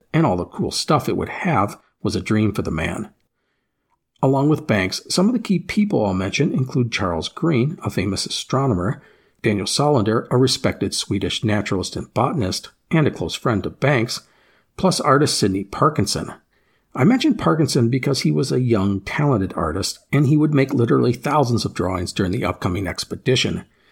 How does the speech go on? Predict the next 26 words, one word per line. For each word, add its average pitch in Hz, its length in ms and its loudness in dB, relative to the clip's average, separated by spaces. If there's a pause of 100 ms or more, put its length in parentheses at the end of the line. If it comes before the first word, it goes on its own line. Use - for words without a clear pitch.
(200)
His 131 200 0
work 170 340 2
is - 180 -2
truly 113 380 2
outstanding, 90 760 -2
and 117 120 0
I 110 60 2
put 123 160 -2
a 117 40 2
link 110 260 2
to 107 60 -6
some 87 200 -2
of 80 100 -6
his - 120 -8
drawings 95 420 -2
on 71 100 -6
the 71 60 -10
site. - 480 -6 (920)
Otherwise, 147 400 2
there 151 120 4
are 160 100 2
a 131 80 -4
couple 135 280 2
of 127 60 2
other 127 200 2
botanists, 104 640 -2